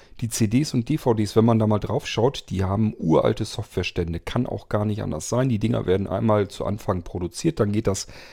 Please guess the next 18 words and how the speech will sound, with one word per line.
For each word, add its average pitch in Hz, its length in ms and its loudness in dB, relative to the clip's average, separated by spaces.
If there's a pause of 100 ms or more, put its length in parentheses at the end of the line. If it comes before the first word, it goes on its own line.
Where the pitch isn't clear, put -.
(220)
Gerät 98 460 -4
raus. 135 480 4
Und, 87 460 -6
ähm, 87 380 -2 (160)
das - 160 -4
ist 117 140 0
ja 110 100 6
auch 80 160 0
ein 92 180 0
bisschen 117 480 4
eine 80 120 -6
Weile, 104 260 4
ist 104 160 -4
es 101 80 -6
ja 101 100 0
auf 76 140 -4
dem 90 100 -2
Markt. 117 440 2